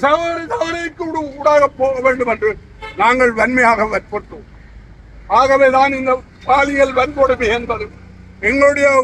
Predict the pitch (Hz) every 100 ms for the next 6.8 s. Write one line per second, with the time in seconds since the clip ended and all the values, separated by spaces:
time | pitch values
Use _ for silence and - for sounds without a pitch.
0 | 214 _ 240 269 294 277 277 262 254 247
1 | 220 254 262 247 214 254 262 240 247 240
2 | 240 220 233 339 - - 247 262 247 247
3 | 220 - - - - - 214 262 247 226
4 | 214 240 262 262 254 247 233 214 233 240
5 | 214 - _ _ _ _ - - - -
6 | - 214 277 320 269 294 285